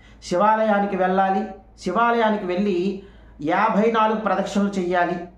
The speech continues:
యాభై నాలుగు ప్రదక్షిణలు చేసిన తర్వాత ఆ శివాలయం దగ్గరే కూర్చుని తొమ్మిది సార్లు కాలభైరవాష్టకాన్ని చదువుకోవాలి. అక్కడ కాలభైరవుడు ఉంటే కనుక ఆ కాలభైరవుడి దగ్గరికి వెళ్ళి ఆ సోమవారం నాడు మీరు ఆవ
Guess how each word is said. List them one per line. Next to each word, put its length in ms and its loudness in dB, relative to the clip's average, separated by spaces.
యాభై 320 2
నాలుగు 240 2
ప్రదక్షిణలు 420 0
చేసిన 280 -2
తర్వాత 260 0
ఆ 60 -2
శివాలయం 580 2
దగ్గరే 280 2
కూర్చుని 440 0
తొమ్మిది 420 0
సార్లు 260 2
కాలభైరవాష్టకాన్ని 1000 0
చదువుకోవాలి. 720 -2
అక్కడ 200 -2
కాలభైరవుడు 800 2
ఉంటే 280 0
కనుక 300 0
ఆ 60 2
కాలభైరవుడి 680 2
దగ్గరికి 300 -2
వెళ్ళి 580 -2
ఆ 80 -4
సోమవారం 640 0
నాడు 520 -2
మీరు 560 -2
ఆవ 340 2